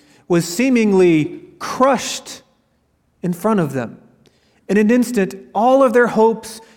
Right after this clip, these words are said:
and their dreams and their joy was just gone. And now, if you're familiar with the Gospels, you know that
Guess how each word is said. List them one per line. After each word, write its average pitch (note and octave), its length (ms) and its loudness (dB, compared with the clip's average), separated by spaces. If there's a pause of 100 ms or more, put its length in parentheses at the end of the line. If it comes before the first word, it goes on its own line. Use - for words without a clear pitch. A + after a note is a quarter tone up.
(100)
and G3 120 0
their G#3+ 120 2
dreams E3+ 920 -2 (180)
and G3 180 0
their G3+ 120 4
joy F3 640 2 (300)
was D#3 180 -2
just - 440 -6 (680)
gone. D3+ 440 -4 (1300)
And F#3 140 -2
now, G#3+ 220 2
if G#3 200 0
you're A3+ 180 2
familiar A3+ 520 2
with F#3+ 180 -2
the D#3 80 -6
Gospels, D#3 720 -2
you A3 100 0
know A#3 300 2
that D3+ 380 -2